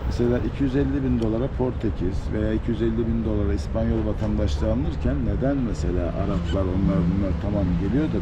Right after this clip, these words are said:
dört yüz bin dolar veriyor baba? Dört yüz bin dolar veriyor. İşte o yüzden Batı'da suçlulara izin verilmeyen, parasıyla dahi izin verilmeyen sistemde İçişleri Bakanı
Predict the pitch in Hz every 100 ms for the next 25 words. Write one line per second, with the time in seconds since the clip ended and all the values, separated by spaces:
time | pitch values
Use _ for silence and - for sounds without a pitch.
0 | 104 110 - 110 98 110 107 110 120 98
1 | - - - 117 - - - - - -
2 | - - - 101 107 - - - 107 107
3 | - 82 98 85 65 - - 80 - 80
4 | 123 131 101 - - - - - - -
5 | - - 113 - 143 165 - 175 - 135
6 | - 156 170 117 135 131 127 139 143 123
7 | 104 90 113 101 - 160 151 104 98 90
8 | 87 92 110 113 123 147 127 95 80 -
9 | - - 90 85 - - - 131 117 110
10 | 104 104